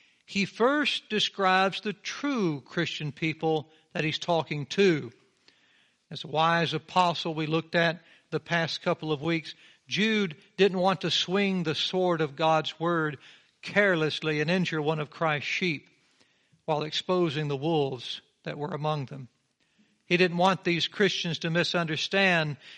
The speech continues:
and think that Jude was describing them as false Christians. So in the first two verses, Jude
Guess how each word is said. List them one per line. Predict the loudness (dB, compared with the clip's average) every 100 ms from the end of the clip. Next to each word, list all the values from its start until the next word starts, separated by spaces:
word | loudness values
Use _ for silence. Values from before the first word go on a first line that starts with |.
| 0
and | 0
think | 2 2 2
that | 0 -2
Jude | -2 0 0 0
was | 0 0
describing | 0 -4 0 2 4 2 0
them | 4 4 4 0
as | -2 -2 -2
false | 0 0 0
Christians. | -4 -4 -4 -6 -14 -16 -16 -18 _ _ _ _ _ _ -18
So | -6 0
in |
the | 2
first | 2 -2 -2 -2
two | -2 -4
verses, | 0 2 2 0 -4 -4
Jude | -2 -2 0 -2